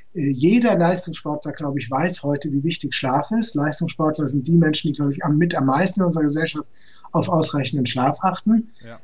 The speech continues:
Speaker 1: ähm, weil das eben so unheimlich wichtig für auch die Leistungsfähigkeit ist. Und, ähm, deshalb, ich nehme an, er hat da einen Schlafcoach, der wird ihm dabei helfen und der wird das, die werden auch herausgefunden haben, nachts ist,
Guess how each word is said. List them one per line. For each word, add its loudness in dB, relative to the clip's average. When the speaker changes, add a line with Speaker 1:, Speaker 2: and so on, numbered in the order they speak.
Speaker 1:
ähm, 2
weil 2
das 0
eben 0
so -2
unheimlich 4
wichtig -4
für 0
auch -6
die -2
Leistungsfähigkeit 0
ist. -6
Und, 4
ähm, 4
deshalb, 0
ich -4
nehme 2
an, 2
er 4
hat -2
da 2
einen 0
Schlafcoach, -2
der -2
wird -6
ihm -2
dabei -4
helfen 0
und 4
der 2
wird 0
das, 0
die -2
werden 6
auch -2
herausgefunden 2
haben, 2
nachts -2
ist, -8